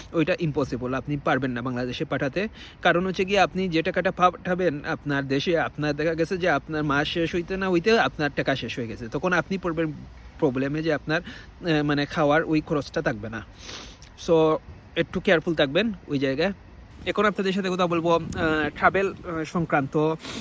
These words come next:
বিষয়ে জটিলতা। দেখেন, আপনি আঠারো হওয়ার আগ পর্যন্ত আপনি যখন একটা অ্যাসোসিয়েশনের under-এ থাকবেন, ধরেন আপনার অ্যাসোসিয়েশনের নাম হচ্ছে গিয়ে, আহ, ধরেন কোনো একটা নাম দিলেন আপনি,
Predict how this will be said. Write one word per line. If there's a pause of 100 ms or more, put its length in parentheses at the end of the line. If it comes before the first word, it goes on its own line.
(180)
বিষয়ে
জটিলতা। (520)
দেখেন, (100)
আপনি
আঠারো
হওয়ার
আগ
পর্যন্ত
আপনি
যখন
একটা
অ্যাসোসিয়েশনের (100)
under-এ
থাকবেন, (300)
ধরেন
আপনার
অ্যাসোসিয়েশনের
নাম
হচ্ছে
গিয়ে,
আহ, (760)
ধরেন (500)
কোনো
একটা
নাম
দিলেন
আপনি,